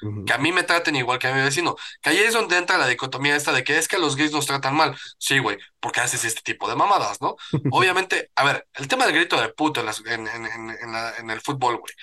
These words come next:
Speaker 1: Ujú.
Speaker 2: A mí se me hace una reverenda pendejada. De hecho, en Estados Unidos, si tú le pones puto y, y lo, lo traduces, eh, se traduce a coward,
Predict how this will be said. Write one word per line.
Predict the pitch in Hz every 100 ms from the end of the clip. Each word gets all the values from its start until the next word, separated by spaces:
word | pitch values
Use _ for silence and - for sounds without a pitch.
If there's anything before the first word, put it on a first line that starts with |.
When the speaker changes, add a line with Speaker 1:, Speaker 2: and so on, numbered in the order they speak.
| -
Speaker 1:
Ujú. | 123
Speaker 2:
A | 120
mí | 185 214
se | 185
me |
hace | 180
una | 175
reverenda | 120 107 123 131
pendejada. | 135 147 156 190 - -
De | 170
hecho, | 185 - - - - -
en | 131
Estados | 131 226 240 156
Unidos, | 151 151 220 -
si | - -
tú | 214
le | 240
pones | - 196 190 - _
puto | - 175 180 170 -
y, | 123 110
y | 113
lo, | 113 113 123
lo | 113 117
traduces, | 120 151 147 165 - - - - 123
eh, | 123 123
se | - 135
traduce | 135 151
a | 147
coward, | - 156 113